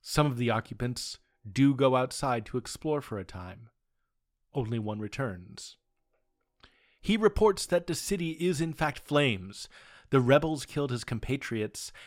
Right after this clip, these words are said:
and he only narrowly escaped. He also reveals that not quite all of him was able to escape the rebels' clutches. He extends his arms, and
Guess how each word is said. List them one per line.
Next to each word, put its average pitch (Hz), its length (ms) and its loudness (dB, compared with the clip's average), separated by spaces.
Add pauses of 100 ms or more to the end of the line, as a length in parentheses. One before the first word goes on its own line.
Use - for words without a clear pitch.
(140)
and 113 140 -4
he 170 340 -2
only 135 340 -2
narrowly 123 440 2
escaped. - 600 -6 (1000)
He 196 140 2
also 247 300 2
reveals 139 540 0
that 156 140 -6
not 156 220 -2
quite 143 380 2 (520)
all 185 280 2
of 120 120 -2
him 98 400 -6 (340)
was 127 160 2
able 117 220 2
to 123 160 -6
escape 113 360 -6
the 113 80 -8
rebels' 104 320 -6
clutches. - 760 -8 (580)
He 110 220 -8
extends 123 480 -6
his 104 120 -6
arms, 113 400 0
and 107 300 -4